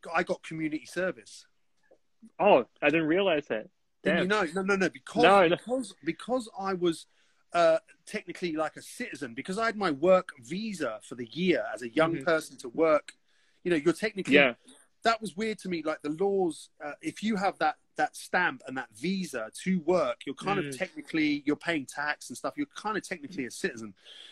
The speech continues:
Speaker 1: So
Speaker 2: Mm.
Speaker 1: after that court case, uh, uh, um, Danny and whoever got, got Bly. They, they, another weird thing to me was in court, they basically refused, they, they spoke in Maori.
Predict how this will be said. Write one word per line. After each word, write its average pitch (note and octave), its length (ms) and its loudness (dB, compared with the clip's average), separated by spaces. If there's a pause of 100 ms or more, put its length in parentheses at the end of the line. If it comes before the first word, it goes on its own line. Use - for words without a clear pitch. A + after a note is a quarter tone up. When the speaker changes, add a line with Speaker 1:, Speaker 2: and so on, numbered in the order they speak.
(200)
Speaker 1:
So D#3+ 320 8
Speaker 2:
Mm. D#3 180 -6
Speaker 1:
after G3+ 260 0
that E3 160 -4
court G3 300 2
case, C#3 280 -6 (200)
uh, C#3 300 -2
uh, C3 400 -6 (100)
um, B2 420 -8
Danny F#3+ 460 2
and C#3+ 220 -4
whoever C#3+ 520 2 (100)
got, C#3 200 -4
got C#3 200 -6
Bly. D3+ 300 4
They, C#3+ 200 -4
they, F3 100 -2 (180)
another E3+ 300 -4
weird D3+ 320 -4
thing D3 200 -8
to C#3+ 100 -18
me C#3+ 120 -6
was B2+ 200 -16 (240)
in D3 180 -2
court, F3+ 360 2 (340)
they F3 160 4
basically D#3+ 560 -6 (100)
refused, D#3 580 -6
they, E3+ 120 -2
they E3 160 -4
spoke F3 320 0
in C#3+ 80 -10
Maori. D3 380 -2